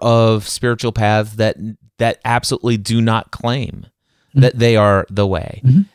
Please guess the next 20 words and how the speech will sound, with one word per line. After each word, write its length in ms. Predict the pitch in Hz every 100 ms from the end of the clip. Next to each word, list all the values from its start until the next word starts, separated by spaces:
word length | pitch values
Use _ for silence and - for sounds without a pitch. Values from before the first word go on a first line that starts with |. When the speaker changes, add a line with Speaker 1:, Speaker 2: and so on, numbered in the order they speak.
| _
Speaker 1:
That, 500 | 110 117 110 110 -
Speaker 2:
Yeah. 60 | 117
Speaker 1:
that, 400 | 110 110 - -
that 260 | 110 101 _
when 460 | 117 120 123 120 120
it's 160 | 120
like, 140 | 127 104
"Listen, 240 | 160 131
if 160 | 107 131
you 80 |
want 220 | 151 175 170
to 60 |
come 240 | 151 151 147
down 180 | 147 143
this 160 | 143
path, 320 | - 127 156 -
feel 200 | - 156
free 240 | - 160
to 100 | 160
follow." 580 | 147 - 107 151 - 180